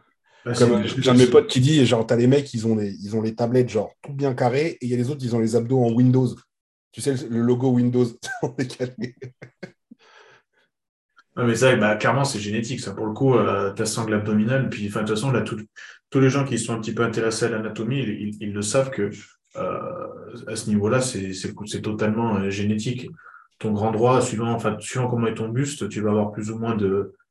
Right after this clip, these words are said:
Speaker 1: de carreaux de chocolat, comme on dit, même si c'est en, c'est un peu un raccourci, mais,
Speaker 2: Mm.
Speaker 1: mais là, pour le coup, c'est les dieux, quoi.
Speaker 2: Eh oui.
Speaker 1: Après, il y a, il y a la gé-,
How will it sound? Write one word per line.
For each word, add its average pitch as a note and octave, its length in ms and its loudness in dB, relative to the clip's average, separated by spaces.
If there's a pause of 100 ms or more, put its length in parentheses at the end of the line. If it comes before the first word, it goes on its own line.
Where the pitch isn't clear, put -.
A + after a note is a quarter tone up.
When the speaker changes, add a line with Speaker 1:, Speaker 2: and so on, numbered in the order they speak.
(100)
Speaker 1:
de G#2+ 120 -2
carreaux A2 320 2
de G#2+ 40 -4
chocolat, A#2 380 2
comme G2+ 220 -2
on G#2 40 0
dit, B2+ 160 -2
même G2+ 160 -2
si G#2 140 -10
c'est G2 180 -4
en, F#2+ 360 -8 (100)
c'est - 180 -10
un F#2+ 60 -4
peu G#2 120 -2
un F#2+ 80 0
raccourci, G#2+ 460 -4
mais, F#2+ 220 -6 (320)
Speaker 2:
Mm. G#2 80 -10 (520)
Speaker 1:
mais F#2+ 60 -8
là, G#2 100 -4
pour G2+ 140 -6
le E2+ 60 -8
coup, A#2 80 -6
c'est F#2 160 -6
les F#2+ 80 -6
dieux, A#2 200 -6
quoi. A#2+ 200 -12 (1400)
Speaker 2:
Eh - 40 -20
oui. D2 180 -20 (1160)
Speaker 1:
Après, - 200 -2
il A#2+ 40 4
y A2 60 6
a, G2+ 220 2
il G#2+ 60 2
y G#2+ 40 4
a G#2 40 0
la - 100 -6
gé-, A2 280 -6